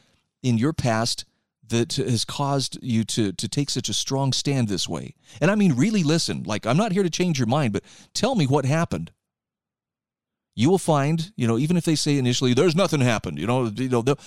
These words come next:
most people will reflexively say, "No, nothing is wrong." But if you give them a chance to speak, I can promise you, almost without fail, they will relate to you at some point something that they personally witnessed or experienced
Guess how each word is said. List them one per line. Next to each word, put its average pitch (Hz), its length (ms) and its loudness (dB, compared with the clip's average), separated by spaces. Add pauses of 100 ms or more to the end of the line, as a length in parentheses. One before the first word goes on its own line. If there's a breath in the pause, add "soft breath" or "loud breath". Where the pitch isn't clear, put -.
(120 loud breath)
most 220 260 2
people 175 240 2
will 151 160 2
reflexively 139 580 2
say, 117 220 2
"No, 127 260 2
nothing 143 300 0
is 143 140 0
wrong." 123 360 2 (580 soft breath)
But 107 120 0
if 101 100 -4
you 156 60 -2
give 151 180 0
them 180 160 0
a 165 60 -2
chance 151 300 -2
to 135 100 -8
speak, - 400 -4
I 117 80 -2
can 107 180 -2
promise 143 460 0
you, 147 200 0 (280)
almost 175 460 0
without 131 460 -2
fail, 107 580 -4 (960)
they 123 260 0
will 180 260 2
relate 139 360 0
to 123 140 -2
you 110 100 0
at 110 80 -2
some 123 240 0
point 107 300 -2
something 185 560 -2
that - 160 -4
they 139 120 2
personally 180 520 -2
witnessed 110 480 -2
or 117 180 0
experienced 170 760 -4